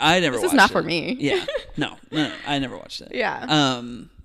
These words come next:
Speaker 1: I mean, no, no shade to those that enjoyed it, you know.
Speaker 2: <laughs> No.
Speaker 1: I'm like, if you enjoy going to the Home Depot, I'm sure Home
Speaker 2: <laughs>
Speaker 1: Improvement is, like, your favorite show
Speaker 2: Yeah.
Speaker 1: in the nineties. Um, that totally makes sense to me.
Speaker 2: Yeah.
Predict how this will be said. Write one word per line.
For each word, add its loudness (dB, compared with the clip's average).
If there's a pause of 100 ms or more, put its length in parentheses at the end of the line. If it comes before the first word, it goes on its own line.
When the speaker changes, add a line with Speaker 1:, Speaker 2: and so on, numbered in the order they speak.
Speaker 1:
I -6
mean, -2
no, 0
no -6
shade -4
to -10
those -8
that -12
enjoyed -4
it, -6
you -6
know. -4 (120)
Speaker 2:
<laughs> -20
No. -14 (380)
Speaker 1:
I'm -4
like, -4
if -6
you 2
enjoy 0
going -2
to -2
the -6
Home -4
Depot, -2
I'm -10
sure 0
Home 0
Speaker 2:
<laughs> 0
Speaker 1:
Improvement -2
is, -8
like, -10
your -14
favorite -10
show -2
Speaker 2:
Yeah. -6
Speaker 1:
in -2
the -2
nineties. -4 (120)
Um, -2 (400)
that 0
totally 0
makes -2
sense -10
to -18
me. -16 (300)
Speaker 2:
Yeah. -6